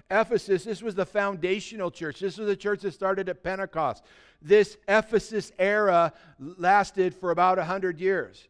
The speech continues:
from the day the church started to a hundred A D. It, it says this, "The angel of the church of Ephesus writes these things." Here's Jesus giving himself a title for the church of Ephesus. He says, "These things saith he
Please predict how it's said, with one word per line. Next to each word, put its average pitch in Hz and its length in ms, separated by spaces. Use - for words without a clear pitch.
from 165 440
the 151 100
day 180 220
the 180 120
church 185 260
started 180 480
to 180 140
a 170 160
hundred 175 420
A 180 240
D. 156 420
It, 170 240
it 170 160
says 190 340
this, 185 400
"The 170 160
angel 202 340
of 180 80
the 170 60
church 196 340
of 185 60
Ephesus 175 460
writes 175 280
these 175 260
things." 185 300
Here's 185 240
Jesus 170 420
giving 185 240
himself 180 440
a 139 60
title 180 440
for 160 140
the 147 80
church 175 280
of 175 80
Ephesus. 156 440
He 135 80
says, 143 240
"These 208 380
things 202 420
saith 190 540
he 180 480